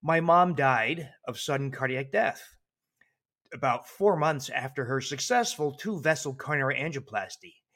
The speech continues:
in New Jersey, about a thousand miles from where I was, from where I was living. But it, it drove home, Luke, that trying to manage a dangerous disease like heart disease in a cath lab, in a hospital, was really an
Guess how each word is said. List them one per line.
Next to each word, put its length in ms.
in 100
New 140
Jersey, 400
about 180
a 40
thousand 400
miles 260
from 140
where 100
I 40
was, 200
from 160
where 160
I 80
was 180
living. 220
But 220
it, 240
it 140
drove 320
home, 400
Luke, 260
that 260
trying 300
to 80
manage 340
a 60
dangerous 560
disease 400
like 180
heart 260
disease 580
in 120
a 240
cath 300
lab, 240
in 120
a 40
hospital, 600
was 180
really 360
an 160